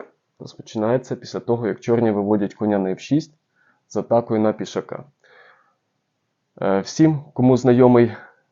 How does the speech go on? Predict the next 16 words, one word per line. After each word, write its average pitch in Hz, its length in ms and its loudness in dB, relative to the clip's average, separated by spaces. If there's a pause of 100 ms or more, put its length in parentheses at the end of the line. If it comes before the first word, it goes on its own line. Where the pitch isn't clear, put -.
(420)
дебют, 135 520 -2
та, 160 260 -2
іспанської 131 520 -6
партії 131 360 0
берлінського 123 500 -2
варіанту, 123 360 -2
знають, 113 340 2
що - 100 -14
тут - 220 -4
не 135 120 2
потрібно 117 440 -4
захищати 120 580 -6
зараз 139 280 -2
пішака, 120 540 -4 (540)
тому 107 220 -4
що 104 340 -4